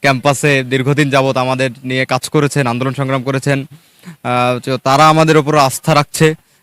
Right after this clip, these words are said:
আহ, তারা আমাদেরকে, আহ, আশ্বস্ত করছে যে আমরা এমন ছাত্র নেতৃবৃন্দ আগা-, নির্বাচন করব যারা অতীতে আমাদের নিয়ে কাজ করেছে এবং নির্বাচিত, আহ, আহ, অতীতে কাজ করেছে এবং বিশ্ববিদ্যালয় প্রশাসনের কাছ থেকে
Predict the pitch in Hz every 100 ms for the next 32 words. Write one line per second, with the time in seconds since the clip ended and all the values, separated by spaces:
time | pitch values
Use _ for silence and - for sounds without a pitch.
0 | - 123 123 127 135 135 139 139 139 -
1 | 147 139 131 127 120 123 - 147 - 147
2 | 143 - 151 143 127 123 123 135 151 147
3 | 160 147 143 127 139 139 139 143 131 123
4 | 131 139 139 156 151 151 131 123 110 110
5 | 123 139 151 190 139 98 - - - 123
6 | 139 147 143 139 139 - 160 151 160 156
7 | _ _ 127 127 135 131 139 156 131 156
8 | 165 143 135 131 135 135 143 139 147 156
9 | 147 147 143 - 160 160 139 - _ 139
10 | - 156 151 151 151 165 143 165 143 147
11 | - 165 165